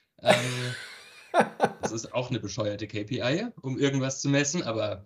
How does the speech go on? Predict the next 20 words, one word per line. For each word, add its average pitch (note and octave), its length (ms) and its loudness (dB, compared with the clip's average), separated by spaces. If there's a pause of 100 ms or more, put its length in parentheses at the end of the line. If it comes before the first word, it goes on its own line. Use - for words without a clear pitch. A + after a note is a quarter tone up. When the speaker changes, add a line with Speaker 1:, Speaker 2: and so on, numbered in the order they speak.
Speaker 1:
das A2 180 -2
ist G#2+ 140 -8
aber - 160 -2
auch A2 80 0
mal G#2+ 520 0
Speaker 2:
<laughs> - 60 -20
Speaker 1:
vielleicht A2 380 4
ein A#2+ 60 -2
Thema A#2 240 4
für A2 120 -2
einen G#2+ 80 -4
anderen B2+ 260 0
Tag. C3 300 2
Da A2+ 60 -4
komme A#2+ 240 -4
ich A2+ 80 -2
gerne B2 260 0
nochmal C3 360 2
dafür, B2+ 380 -2
um A#2+ 220 -6